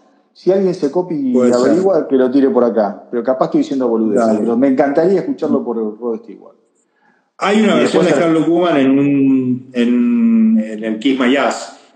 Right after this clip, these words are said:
Speaker 2: que es ese disco grabado por otros, que no me acuerdo si la,
Speaker 1: Sí.
Speaker 2: quién la canta ahora.
Speaker 1: No sé,
Speaker 2: De ahí por
Speaker 1: no
Speaker 2: la
Speaker 1: sé.
Speaker 2: confusión. Y bueno, Making Love, después.
Speaker 1: Amo. Amo hasta el infinito esta
Speaker 2: Hermoso.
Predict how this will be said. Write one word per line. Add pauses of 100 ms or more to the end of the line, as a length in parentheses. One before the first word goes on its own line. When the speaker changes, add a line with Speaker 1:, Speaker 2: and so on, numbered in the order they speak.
Speaker 2:
que
es
ese
disco
grabado
por
otros,
que
no
me
acuerdo
si
la,
Speaker 1:
Sí.
Speaker 2:
quién
la
canta
ahora. (580)
Speaker 1:
No
sé,
Speaker 2:
De
ahí
por
Speaker 1:
no
Speaker 2:
la
Speaker 1:
sé.
Speaker 2:
confusión. (200)
Y
bueno,
Making
Love, (100)
después. (580)
Speaker 1:
Amo. (840)
Amo
hasta
el
infinito
esta
Speaker 2:
Hermoso.